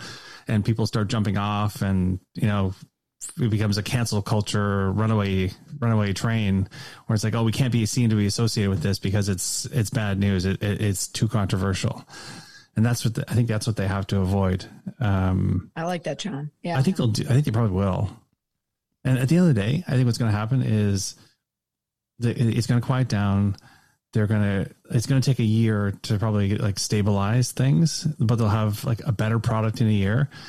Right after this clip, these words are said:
Speaker 1: And five years from now, he's gonna take the thing public again and make three times as money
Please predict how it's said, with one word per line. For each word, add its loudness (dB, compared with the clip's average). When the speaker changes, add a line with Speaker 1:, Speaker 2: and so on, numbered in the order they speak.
Speaker 1:
And 0
five 0
years 2
from 2
now, 2
he's 2
gonna 2
take 2
the -18
thing 0
public 0
again 4
and 2
make -2
three 0
times 0
as -2
money -2